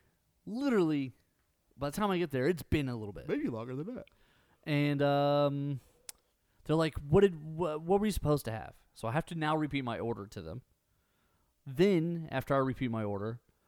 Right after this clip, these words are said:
Speaker 1: they go, "Well, what did we give you?" And I was like, "I don't know. It's a, it's a, it's a combo. It's not what I ordered." They go, "Oh, yeah, yeah, yeah. That sandwich is yours, though.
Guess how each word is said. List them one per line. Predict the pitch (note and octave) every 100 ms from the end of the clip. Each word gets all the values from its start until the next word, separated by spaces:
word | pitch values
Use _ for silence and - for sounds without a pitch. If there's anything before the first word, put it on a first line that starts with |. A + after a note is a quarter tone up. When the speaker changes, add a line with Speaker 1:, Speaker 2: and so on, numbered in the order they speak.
| _
Speaker 1:
they | C#3+
go, | C#3+
"Well, | E3+ F3
what | A#3
did | G#3+
we | G3
give | C#3 G#3+ F#3
you?" | A#2 - _ -
And | B2
I |
was | D#3+
like, | - F3+
"I |
don't | A3 A3+
know. | G3+
It's | B2+ -
a, | C3+ - C#3
it's | D#3
a, | D3 E3
it's | C3+ -
a |
combo. | - F#3+ D#3+ A2
It's | -
not | D3
what | D3
I | C#3
ordered." | D3 A2 - _ _ _ _ _
They | D#3
go, | E3
"Oh, | D#3 B3
yeah, | A#3+
yeah, | A3 F#3+ E3+
yeah. | C#3 A#2+ - _
That | F#3+ D#3+
sandwich | - G#3+ G#3+ G#3 -
is | D3+ B2+
yours, | D#3 E3+ C#3+ A#2
though. | A#2+ F#2+ A2